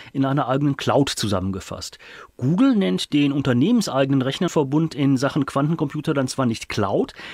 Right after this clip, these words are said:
aber die Funktionsprinzipien, die unterscheiden sich bei Google nicht prinzipiell von denen bei der I B M.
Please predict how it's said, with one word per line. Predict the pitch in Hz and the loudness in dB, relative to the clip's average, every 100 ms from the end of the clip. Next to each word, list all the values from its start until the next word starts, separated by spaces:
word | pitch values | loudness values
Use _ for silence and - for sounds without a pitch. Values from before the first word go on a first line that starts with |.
| - - | -18 -6
aber | 120 135 156 151 | -2 2 2 2
die | 127 131 120 | 2 0 0
Funktionsprinzipien, | - 120 104 143 - 170 - 160 165 170 160 | -2 -2 -2 0 0 -2 -2 -6 -2 0 2
die | 131 | 0
unterscheiden | 123 123 120 123 139 | -2 -2 0 0 0
sich | 139 143 - - - | -2 -4 -8 -18 -4
bei | 120 117 | -2 0
Google | 113 143 156 | 0 2 4
nicht | 139 | 2
prinzipiell | - 143 131 - 127 | 0 -2 -2 -2 -2
von | 127 135 113 | 0 0 0
denen | 117 131 | 2 0
bei | 117 | 0
der | 123 117 | -2 -2
I | 139 | -2
B | |
M. | 127 | -2